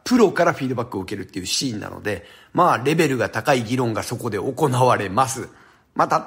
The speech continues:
例えば、えっと、我々はスピーチを科学するっていうすごくこだわりを持っていて、もうその科学を証明する上で分かりやすい面だけちょっとお伝えすると、スピーチには型があるんですね。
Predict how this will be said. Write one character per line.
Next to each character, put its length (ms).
例 120
え 40
ば、 360
え 80
っ 20
と、 600
我 200
々 240
は 160
ス 220
ピ 160
ー 40
チ 140
を 80
科 220
学 240
す 160
る 80
っ 40
て 220
い 40
う 20
す 140
ご 120
く 140
こ 140
だ 100
わ 100
り 140
を 40
持 120
っ 40
て 200
い 120
て、 340
も 160
う 20
そ 120
の 120
科 200
学 380
を 340
証 320
明 180
す 160
る 140
上 140
で 260
分 160
か 80
り 100
や 100
す 200
い 100
面 260
だ 120
け 120
ち 60
ょ 40
っ 40
と 120
お 60
伝 280
え 40
す 120
る 120
と、 340
ス 220
ピ 240
ー 60
チ 120
に 100
は 260
型 600
が 180
あ 60
る 120
ん 60
で 100
す 100
ね。 180